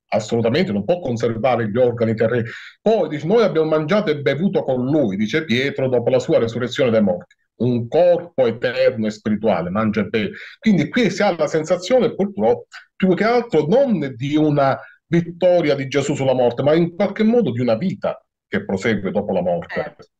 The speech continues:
Speaker 1: E
Speaker 2: certo,
Speaker 1: quindi,
Speaker 2: certo.
Speaker 1: certo, <laughs> eh, certo. Poi anche Tommaso, le piaghe, per come mai un corpo trasfigurato, eterno, ha delle piaghe terrene? Gli ebrei conosce-,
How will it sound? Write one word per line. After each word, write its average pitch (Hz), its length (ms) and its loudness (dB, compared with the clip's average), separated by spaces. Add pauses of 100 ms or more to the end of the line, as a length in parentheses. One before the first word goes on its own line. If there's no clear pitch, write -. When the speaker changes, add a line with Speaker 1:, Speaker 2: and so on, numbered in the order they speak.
Speaker 1:
E 131 120 0
Speaker 2:
certo, 147 100 -6
Speaker 1:
quindi, 180 340 -4 (540)
Speaker 2:
certo. 156 480 0
Speaker 1:
certo, - 40 -12
<laughs> - 120 -2
eh, 147 160 -4
certo. - 480 -2 (220)
Poi 180 180 2
anche 208 360 -2
Tommaso, 127 760 -4 (840)
le 220 180 0
piaghe, 110 640 -2 (420)
per 285 300 -4
come 247 240 2
mai 127 240 2
un 135 200 -6
corpo 120 800 0 (560)
trasfigurato, 113 960 -2
eterno, 98 540 0
ha 110 200 0
delle 95 380 -2
piaghe 80 600 -6
terrene? 87 540 -10 (160)
Gli - 120 -2
ebrei 156 320 0
conosce-, 123 480 -6